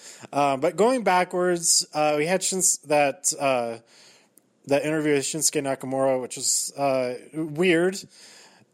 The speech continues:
And, uh, then Jinder Mahal comes out. So, like, anything with Jinder Mahal, I kind of tuned out of, except for the, the dark match at the end of the show, because he wasn't actually, like, talking and stuff, so it wasn't as annoying. But anyway,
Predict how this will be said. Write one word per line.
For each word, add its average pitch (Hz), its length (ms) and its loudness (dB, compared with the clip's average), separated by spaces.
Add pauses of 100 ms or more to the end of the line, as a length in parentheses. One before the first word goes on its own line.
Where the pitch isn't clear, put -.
(120)
And, 143 800 -2 (360)
uh, 135 380 2
then 135 380 -4
Jinder 151 260 0
Mahal 147 300 2
comes 143 240 -6
out. 147 180 2
So, 185 140 2
like, 190 320 0 (580)
anything 214 480 2
with 175 200 0
Jinder 175 240 -2
Mahal, 156 320 4
I 131 80 2
kind 156 220 -6
of 135 120 -10
tuned 160 260 -2
out 143 220 4
of, 160 280 0 (300)
except 160 380 2
for 165 160 -2
the, 135 100 0
the 127 240 -6
dark 135 320 0
match 127 240 -2
at 113 80 -12
the 127 60 -8
end 123 80 -2
of 117 60 -6
the 110 60 -6
show, 110 200 -4
because 110 240 -6
he 123 80 -4
wasn't 120 220 -4
actually, 110 300 -10
like, 90 200 -12
talking 113 500 -4
and 95 140 -6
stuff, - 340 -4 (380)
so 107 580 -4
it 110 120 -8
wasn't 120 400 -4
as 117 400 -2 (420)
annoying. 127 400 0
But 135 260 0
anyway, 165 480 2